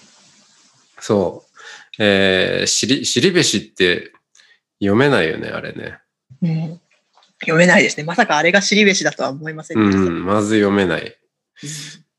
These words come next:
Speaker 2: うん。
Speaker 1: うん、その、北海道は、あれなんだろう、ちょっと特別だよね。ひ-、広すぎるから、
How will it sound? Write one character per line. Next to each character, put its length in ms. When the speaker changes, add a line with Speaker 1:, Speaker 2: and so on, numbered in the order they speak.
Speaker 2:
う 60
ん。 20
Speaker 1:
う 40
ん、 80
そ 180
の、 300
北 120
海 220
道 380
は、 460
あ 120
れ 80
な 180
ん 80
だ 100
ろ 180
う、 40
ち 100
ょ 40
っ 20
と 140
特 720
別 260
だ 80
よ 100
ね。 80
ひ-、 220
広 320
す 80
ぎ 100
る 120
か 120
ら、 400